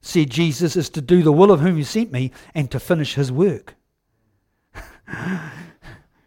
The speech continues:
When you start getting used by God and you start seeing the miracles happening and the healings taking place, you are getting fed, man, and you just get so excited about Jesus, you just don't want anything else. You just wanna,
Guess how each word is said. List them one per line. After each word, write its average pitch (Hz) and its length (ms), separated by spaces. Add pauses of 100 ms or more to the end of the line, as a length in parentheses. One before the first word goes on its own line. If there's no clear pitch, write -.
(140)
When 175 140
you 262 140
start 220 300
getting 196 220
used 208 280
by 185 160
God 165 420
and 165 100
you 214 80
start 180 300
seeing 196 260
the 165 80
miracles 185 500
happening 147 420
and 143 120
the 131 60
healings 196 480
taking 165 320
place, 170 600 (800)
you 196 260
are 160 60
getting 139 360
fed, 170 480
man, 120 360 (360)
and 135 160
you 202 140
just 143 220
get - 180
so 185 260
excited 151 460
about 131 280
Jesus, 135 460
you 190 60
just 185 140
don't 143 160
want 131 160
anything 127 320
else. - 480 (1400)
You 175 80
just 160 180
wanna, 139 260